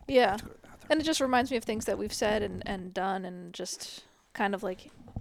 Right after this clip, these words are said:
Speaker 1: what Joey's talking about, like, go into the darkness and you're like, "Whoa, life can be really intense and scary and anxiety inducing. Why would I try to do anything to enforce
Speaker 2: Yeah.
Speaker 1: those <laughs> feelings?"
Speaker 2: And, and us, like, going out on a road trip,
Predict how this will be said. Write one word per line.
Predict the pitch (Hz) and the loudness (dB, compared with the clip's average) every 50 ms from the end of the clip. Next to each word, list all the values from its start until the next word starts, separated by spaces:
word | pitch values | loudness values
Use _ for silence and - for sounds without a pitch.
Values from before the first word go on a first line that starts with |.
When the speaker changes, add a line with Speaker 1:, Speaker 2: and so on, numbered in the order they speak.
| - _ - | -12 _ -2
Speaker 1:
what | 190 190 190 | 0 0 2
Joey's | - 214 190 185 190 - | 4 4 2 2 2 2
talking | - 196 214 - - 165 | 2 0 0 0 -2 -8
about, | 151 160 160 - | -8 -6 -6 -6
like, | 175 190 - | -6 -6 -4
go | - 170 175 180 | -2 -2 -2 -2
into | 175 185 180 | -2 -2 -4
the | 185 | -4
darkness | 180 185 170 175 185 - - 190 180 - - | -2 -2 -2 -4 -4 -4 -6 -8 -8 -8 -8
and | 185 | -10
you're | 175 170 | -10 -8
like, | 165 156 156 165 - - | -8 -8 -10 -10 -12 -12
"Whoa, | 208 202 220 247 247 240 233 220 208 196 190 180 180 175 185 220 - _ _ _ _ _ _ _ _ _ _ _ | -8 -2 2 4 4 4 4 4 2 2 0 0 -2 -4 -8 -10 -14 _ _ _ _ _ _ _ _ _ _ _
life | - 262 202 247 240 - - | 0 4 4 4 4 2 -2
can | - 247 226 | -4 -4 -2
be | 202 220 208 214 196 | -2 -2 -2 -2 -2
really | 180 180 196 214 220 220 214 214 202 | -2 0 4 4 6 6 4 2 0
intense | 196 202 - - 214 190 208 220 - | -2 -4 -4 -2 -2 -2 -2 -4 -6
and | 254 208 | -4 -4
scary | - - - 233 202 196 196 190 185 | -4 -4 -2 -2 -2 0 -2 -2 -2
and | 185 185 | -4 -4
anxiety | 185 190 190 185 190 185 190 202 190 185 175 | -6 -6 -4 -4 -2 0 0 0 -2 -4 -6
inducing. | 170 180 170 170 170 185 - - 170 165 165 170 190 - _ _ _ _ | -8 -8 -8 -6 -6 -6 -6 -8 -8 -10 -12 -14 -16 -18 _ _ _ _
Why | - 196 180 185 190 185 | -8 -4 -2 0 0 0
would | 180 185 170 | 0 0 -2
I | 180 160 170 170 175 185 202 - _ _ _ _ _ _ _ _ _ _ - | -2 -4 -4 -4 -6 -8 -10 -12 _ _ _ _ _ _ _ _ _ _ -8
try | - - 226 214 175 | -6 -6 -4 -4 -6
to | 180 | -4
do | 190 185 - - - | -6 -6 -4 2 4
anything | 254 262 233 240 262 - 240 202 180 196 214 240 254 | 6 6 6 4 2 2 -2 -2 -2 -4 -6 -6 -6
to | - - 254 - 196 | -4 -2 -2 -2 -2
enforce | - - 220 214 - 214 208 196 190 202 | -2 -4 -4 -2 0 2 2 2 2 4
Speaker 2:
Yeah. | 214 254 | 4 4
Speaker 1:
those | 320 302 - 277 | 6 6 4 2
<laughs> | 277 - | 2 2
feelings?" | - 302 277 277 285 - - 269 247 - - - - - | 2 4 4 4 2 0 -4 -6 -8 -8 -10 -8 -2 0
Speaker 2:
And, | 110 113 - | 0 0 0
and | 110 113 104 90 | 0 -2 -2 -2
us, | 101 107 110 107 107 | -2 0 0 2 2
like, | 101 95 90 - - | 2 2 2 0 -4
going | - 92 92 92 90 87 | -2 -2 -2 0 0 2
out | 90 90 90 | 2 2 2
on | 87 85 80 | 2 0 -2
a | 76 | -4
road | 73 71 71 69 78 87 - | -2 0 0 0 0 0 -2
trip, | - - 107 104 107 - _ | -2 2 2 2 2 2 _